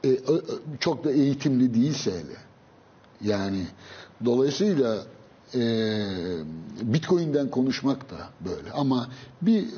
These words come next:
Bitcoin'e gelmeden evvel bir iki şeyi söyleyeyim.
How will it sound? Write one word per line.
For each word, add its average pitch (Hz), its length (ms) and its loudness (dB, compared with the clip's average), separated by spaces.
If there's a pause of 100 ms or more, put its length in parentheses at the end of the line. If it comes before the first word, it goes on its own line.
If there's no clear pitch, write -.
(120)
Bitcoin'e 147 480 4
gelmeden 127 420 2
evvel 117 320 2
bir 110 80 4
iki 110 340 2
şeyi 104 280 -2
söyleyeyim. 95 480 -2